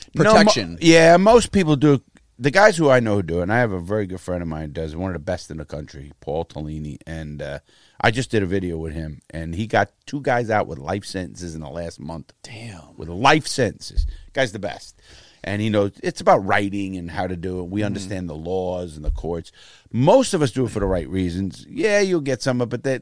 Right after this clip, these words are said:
Speaker 1: they're idiots then. They, they get exposed for not
Speaker 2: Mm-hmm.
Speaker 1: being good at what they do. You gotta love the law, and you gotta love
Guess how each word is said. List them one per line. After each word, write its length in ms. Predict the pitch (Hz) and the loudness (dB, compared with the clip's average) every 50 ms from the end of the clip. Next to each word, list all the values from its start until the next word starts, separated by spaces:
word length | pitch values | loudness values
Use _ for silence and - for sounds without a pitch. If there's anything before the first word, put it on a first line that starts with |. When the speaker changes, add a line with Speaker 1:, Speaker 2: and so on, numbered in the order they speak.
| - | -2
Speaker 1:
they're 160 | - 135 120 | 0 0 2
idiots 440 | 107 101 101 98 98 98 95 - - | 2 0 0 -2 -2 -4 -4 -6 -8
then. 220 | - 104 98 98 101 | -8 -6 -4 -4 -4
They, 160 | 98 98 95 | -4 -4 -4
they 180 | 95 - 107 | -4 -4 -4
get 140 | 101 101 95 | -2 -2 -4
exposed 580 | 90 85 - - - 95 90 90 87 90 90 80 | -4 -6 -10 -10 -6 -4 -4 -2 -4 -4 -6 -8
for 100 | - 85 | -8 -8
not 120 | 82 82 78 | -8 -6 -8
Speaker 2:
Mm-hmm. 80 | 101 | -6
Speaker 1:
being 240 | 98 90 85 82 76 | -8 -8 -8 -8 -8
good 160 | 80 90 87 | -8 -6 -6
at 80 | 87 80 | -6 -8
what 160 | 76 82 - | -10 -12 -14
they 140 | - 85 85 | -14 -14 -14
do. 300 | 78 82 80 80 82 - _ _ _ _ | -12 -12 -12 -12 -14 -16 _ _ _ _
You 120 | 269 370 | -8 -4
gotta 200 | 339 294 247 139 | -2 -2 0 0
love 380 | 117 90 85 87 90 85 80 78 | -2 -2 -4 -6 -6 -6 -8 -10
the 80 | 76 | -12
law, 340 | 76 78 78 76 76 76 71 80 | -12 -10 -10 -10 -10 -10 -10 -12
and 120 | 82 82 | -12 -8
you 60 | 98 | -6
gotta 140 | 120 120 110 | -6 -6 -6
love 440 | 98 101 101 101 98 98 92 87 | -6 -8 -6 -6 -6 -6 -6 -8